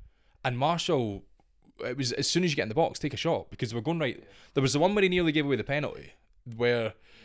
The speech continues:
we literally had a shot that should have been a very, very, very easy take for him, and he parries it right out to Hearts player. So it was, if Hibs, if we don't make the change and Hibs come out at two nil and start flinging bodies forward trying to find an equaliser, Hearts win that game three or four nil.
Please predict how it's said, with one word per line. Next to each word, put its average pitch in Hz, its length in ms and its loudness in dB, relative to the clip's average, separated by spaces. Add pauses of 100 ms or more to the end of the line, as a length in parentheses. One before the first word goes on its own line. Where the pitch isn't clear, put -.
(120)
we 131 120 0
literally 160 240 4
had 127 80 0
a 110 40 -2
shot 151 240 4
that 82 100 -6
should 175 180 2
have 156 60 2
been 131 120 -2
a 107 60 0
very, 120 280 0
very, 110 360 -4
very 120 360 0
easy 110 240 -4
take 135 260 -4
for - 140 -20
him, - 100 -16 (280)
and 113 120 -10
he 107 60 -10
parries 170 360 -2
it 117 100 -4
right 120 180 -2
out 104 140 -6
to 104 60 -14
Hearts 127 280 -6
player. - 160 -12
So 135 140 -10
it 98 80 -6
was, 127 180 -6 (1040)
if 165 160 -2
Hibs, 151 300 2 (240)
if 165 180 -2
we 196 100 0
don't 170 220 2
make 156 240 0
the 131 80 -6
change 98 480 -6
and 110 100 -12
Hibs 143 200 -4
come 131 180 -4
out 131 120 0
at - 120 -8
two 123 160 -4
nil 107 300 -6 (760)
and 113 100 -2
start 117 400 -4
flinging 127 320 0
bodies 113 300 -4
forward 117 300 -2
trying - 140 -8
to 98 60 -14
find 104 140 -10
an 101 60 -12
equaliser, 95 380 -10 (300)
Hearts 139 280 2
win 175 100 -4
that 127 160 -2
game 120 140 -4
three 104 160 -8
or 95 60 -4
four 98 200 -8
nil. 101 180 -10